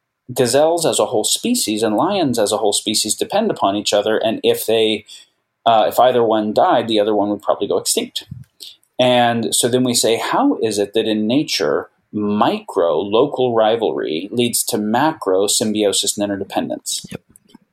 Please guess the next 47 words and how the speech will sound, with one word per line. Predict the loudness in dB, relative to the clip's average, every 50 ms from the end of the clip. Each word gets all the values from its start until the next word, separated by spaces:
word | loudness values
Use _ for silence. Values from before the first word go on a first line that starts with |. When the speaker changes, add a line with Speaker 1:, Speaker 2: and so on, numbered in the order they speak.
| _ _ _ _ _ -2
Speaker 1:
And | 2 2 4 2 2 2 2 2
is | 2 4
it | 2 0 2
the | 0
same | 0 0 0 0 0 0
in | -2 -2
humans | 0 0 0 0 0 0 0 0
or | 0
not? | 2 2 0 0 -2
'Cause | -2 0 2
obviously | 2 2 2 0 -2 -2 0 -2 -2 -2
social | 0 0 0 0 0 0 0 0 0 -2 -6 -12 -20 _ _ _ 0
Darwinism | 2 4 4 4 2 0 0 -2 -2 -2 -2
and | 0 0
laissez-faire | 0 0 0 0 0 0 0 0 0
capitalism | 0 0 0 0 0 -2 -2 -2 -2 -2 -2
says, | -2 -2 0 0
yes, | 2 2 2 0 0
it | -2 -2
is | -2 -2
the | -2 -2
same. | 0 0 0 0 0 -2
We | -4 -4
compete | -6 -8 -8 -6 -4 -2 0 0 0 0
and | 0 2
the | 2
best | 2 2 2 2 2
happens | 2 2 2 2 0 0 0 0
and | 0 -2 0
we | 0 0
innovate, | 0 -2 -2 0 0 2 2 0 -2 -4 -6
and | -6 -2 -2
those | 0 0 0 -2 -4
who | -6 -8
produce | -10 -6 -4 -2 -2 -2 -2 -2
the | -2
best | 0 0 0 0 -2
goods | -4 -4 -4 -4 -6
and | -6 -4
services | -2 -2 -2 -2 -2 -2 -4 -4 -4
at | -4
the | -2 0 0
best | 0 -2 -2 0
values | 0 2 2 2 2 0 0 -2 -2
who | -6 -8
proliferates | -6 -4 -4 -2 -2 -2 0 0 0 0 0 -2 -4
and | -8 -10